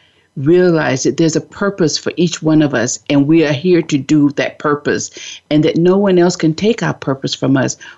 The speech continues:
We give it away, but we still are re-, entitled to do it. And there's wisdom and there's, uh, support and all of that. All you have to do is reach out for it and ask, okay? So I have a question for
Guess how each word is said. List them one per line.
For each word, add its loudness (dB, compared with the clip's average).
We 2
give 0
it 2
away, 0
but 2
we 2
still 2
are 0
re-, 0
entitled 0
to -2
do 2
it. -2
And 2
there's 0
wisdom 0
and 2
there's, 4
uh, 0
support 0
and -2
all 2
of -2
that. -2
All 2
you 2
have -2
to 0
do 4
is -12
reach 0
out -6
for 0
it -8
and -2
ask, -6
okay? 0
So -2
I 2
have 2
a -10
question 0
for -4